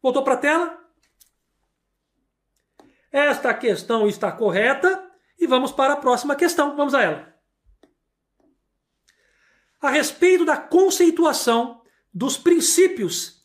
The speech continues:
e das disposições constitucionais acerca da Seguridade Social, julgue o i-, o seguinte item. Vamos a ele. O princípio constitucional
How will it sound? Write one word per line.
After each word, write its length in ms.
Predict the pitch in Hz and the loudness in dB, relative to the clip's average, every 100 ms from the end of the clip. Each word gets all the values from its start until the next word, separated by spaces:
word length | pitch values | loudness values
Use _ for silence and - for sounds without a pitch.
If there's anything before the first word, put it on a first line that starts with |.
| _ | _
e 60 | 220 | -2
das 220 | 254 214 | -2 -2
disposições 760 | 254 - 254 220 - 285 330 | -6 -2 -2 -2 -2 0 0
constitucionais 920 | 320 294 302 - 294 - 254 233 233 214 | 0 0 0 -2 -4 0 0 2 0 0
acerca 600 | - 233 202 202 170 - - - | 0 0 0 0 -4 -8 -20 -6
da 220 | 185 190 | -2 0
Seguridade 1040 | - - 285 311 226 247 208 202 202 185 | -2 -2 2 2 0 -2 0 2 2 -2
Social, 760 | 190 208 - 247 262 311 - _ _ _ _ _ _ _ _ _ - | -4 -4 -2 0 0 -4 -12 _ _ _ _ _ _ _ _ _ -10
julgue 500 | 185 175 311 311 294 | -2 4 6 6 4
o 100 | 226 | 4
i-, 160 | 226 233 | 2 0
o 140 | 226 | -2
seguinte 420 | 269 208 262 262 | -2 0 0 0
item. 360 | 190 82 - _ _ _ _ _ _ _ _ _ _ _ _ _ _ _ _ | 0 -4 -18 _ _ _ _ _ _ _ _ _ _ _ _ _ _ _ _
Vamos 220 | 165 160 | -6 0
a 80 | 208 | 0
ele. 220 | 156 - - _ _ _ _ _ _ _ _ _ _ _ _ _ _ _ _ _ _ _ - | -2 -6 -20 _ _ _ _ _ _ _ _ _ _ _ _ _ _ _ _ _ _ _ -10
O 80 | 247 | -4
princípio 680 | 285 269 - 339 381 339 - | -2 0 2 2 4 0 2
constitucional 1200 | 320 370 349 - 311 330 277 247 247 254 269 | 4 4 2 0 0 0 2 2 2 0 -4